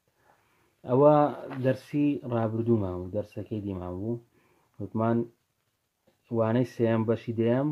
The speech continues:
کۆکردنەوەی ژمارە کەردارەکان بوو، کۆکردنەوە بوو. مۆزوعەکەمان کۆکردنەوە بوو. مۆزوعی ئەوڕۆمان عینەن، ئە، دەرسە.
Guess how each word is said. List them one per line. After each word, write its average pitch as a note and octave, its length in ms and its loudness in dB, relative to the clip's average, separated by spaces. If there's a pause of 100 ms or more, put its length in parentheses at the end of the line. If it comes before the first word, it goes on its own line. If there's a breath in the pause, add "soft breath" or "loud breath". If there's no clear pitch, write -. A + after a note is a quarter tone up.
کۆکردنەوەی A#2+ 720 2 (420)
ژمارە A#2+ 460 2
کەردارەکان B2 760 4
بوو، F2 200 -10 (200)
کۆکردنەوە A2+ 600 0
بوو. F2+ 200 -6
مۆزوعەکەمان A#2 680 -4 (760)
کۆکردنەوە A2+ 500 2
بوو. F2+ 220 -8 (720 soft breath)
مۆزوعی E3 420 4
ئەوڕۆمان E3+ 420 8 (100)
عینەن، F3 400 8 (160)
ئە، C3+ 200 2 (400)
دەرسە. A#2+ 420 2